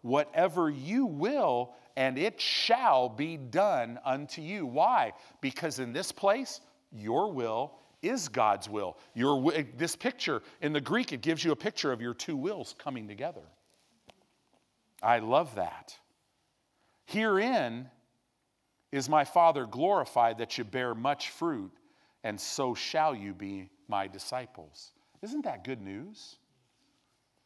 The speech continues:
So I want to kind of leave you with this. Let's go to First Corinthians chapter fifteen. First Corinthians chapter fifteen. We did a whole series on these two verses that I believe we're gonna see.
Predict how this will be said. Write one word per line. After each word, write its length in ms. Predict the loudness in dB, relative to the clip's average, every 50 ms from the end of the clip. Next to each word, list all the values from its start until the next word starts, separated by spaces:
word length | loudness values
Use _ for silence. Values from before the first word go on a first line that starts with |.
| _ _ _ _ _ _ -8
So 160 | -2 2 2
I 40 | 4
want 220 | 6 6 4 4
to 60 | 4 -2
kind 220 | 0 0 0 2
of 120 | 0 -2 -2
leave 260 | -4 -4 -4 -6 -6
you 440 | -6 -4 -4 -4 -2 -4 -4 -8 -10 -14 _ _ _ _ _ _ _ _ _ _ _ _ _ _
with 220 | -4 -2 -2 -2 -2
this. 320 | -4 -2 -2 -2 -2 -2 -6
Let's 140 | -6 -4
go 120 | -2 0 0
to 60 | 0
First 300 | 0 0 -2 -2 -2 -6
Corinthians 520 | -6 -6 -6 -4 -4 -6 -6 -4 -4 -6
chapter 340 | -4 0 0 0 0 -2 -8
fifteen. 720 | -8 -6 -6 -6 -6 -8 -10 -10 -8 -8 -8 -8 -10 -12 -14 _ _ _ _ _ _ _ _ _ _ _ _ _ _ _ _ _ _ -20 -20 -20 -20 -20 -20 -20 -20 -20 _ _ -4
First 300 | 0 0 0 0 -2 -6
Corinthians 580 | -6 -4 -4 -4 -4 -4 -4 -4 -4 -4 -4 -6
chapter 380 | -4 0 0 0 0 -2 -6 -6
fifteen. 720 | -4 -4 -8 -8 -8 -10 -12 -10 -8 -8 -8 -8 -10 -12 -16 -20 -20 -20 -20 -20 -20 -20 _ _ _ -4
We 120 | -4 -2
did 200 | -2 0 0 0
a 40 | 0
whole 260 | 0 0 0 0 0
series 640 | 0 -4 -8 -6 -4 -2 -2 -2 -2 -2 -2 -2 0
on 320 | 0 0 0 0 -4 -10 -14 _ _ _ _ _ _ _ -4
these 320 | -2 -2 -2 -2 -4 -6
two 200 | -6 -4 -4 -2
verses 500 | 0 2 2 2 0 -2 -6 -6 -6 -6
that 140 | -4 -2 -2
I 80 | -2
believe 360 | -2 -2 -4 -4 -4 -4 -4 -4
we're 120 | -4 -4
gonna 180 | -4 -6 -6 -6
see. 500 | -6 -6 -6 -6 -6 -6 -6 -8 -10